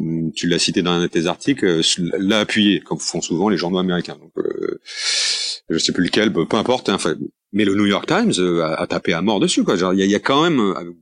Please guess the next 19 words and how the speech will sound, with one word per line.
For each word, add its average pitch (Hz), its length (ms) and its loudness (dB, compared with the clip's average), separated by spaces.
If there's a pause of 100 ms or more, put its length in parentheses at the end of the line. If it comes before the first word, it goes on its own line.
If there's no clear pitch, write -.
(260)
via 104 180 2
Greenwald, 98 720 2
des 90 120 -2
unes 165 260 4
ou 92 140 2
El 95 100 0
País, 165 340 2 (100)
euh, 87 420 2
ou 90 200 2
la - 100 2
B 101 60 2
B 101 100 0
C, 196 340 4
euh, 87 340 2
ont 85 160 0
fait - 120 -2
des 87 140 2
articles, 98 440 0
euh, 82 480 0